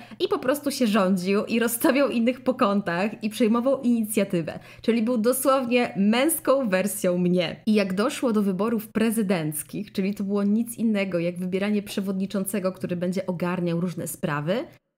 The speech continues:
to ty się po prostu sam zgłosiłeś. To nie było tak, że się nikt nie zgłaszał.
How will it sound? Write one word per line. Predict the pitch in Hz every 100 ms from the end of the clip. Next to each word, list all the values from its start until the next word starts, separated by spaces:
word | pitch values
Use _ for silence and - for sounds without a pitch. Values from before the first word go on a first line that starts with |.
| _
to | 269
ty | 269
się | 294 339
po | 247
prostu | 294 285 269
sam | 277 220
zgłosiłeś. | 185 202 - 180 185 208
To | 381
nie | 330
było | 269 262 220
tak, | 240 240
że | 233
się | 277
nikt | 269 285
nie | 269
zgłaszał. | 220 - 269 269 - 302 370